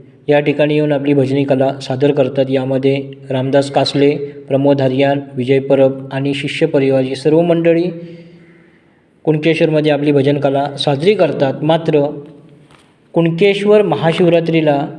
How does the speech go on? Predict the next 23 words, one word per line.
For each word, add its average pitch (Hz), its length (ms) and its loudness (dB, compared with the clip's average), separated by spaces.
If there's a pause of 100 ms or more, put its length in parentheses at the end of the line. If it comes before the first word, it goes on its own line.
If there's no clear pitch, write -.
(240)
त्यांना 147 400 0 (1080)
भजन 151 280 2
करायला 170 440 2
जास्त 151 360 0
अवधी 156 340 4
मिळत 180 320 2
नसल्याने 156 720 -2 (440)
त्यांनी 160 200 0
चार 165 280 0
वर्षापूर्वी 175 800 2 (360)
एक 165 140 0
निर्णय 156 380 2
घेतला 135 420 -2 (100)
आणि 143 220 -4
श्रावण 143 380 2
महिन्यात 156 400 0 (920)
कुणकेश्वर 180 600 2
मंदिरात 147 420 2
भजन 147 340 0
करण्याचा 135 420 0
निर्णय 135 340 0
घेतला 151 340 0
आहे. - 120 -8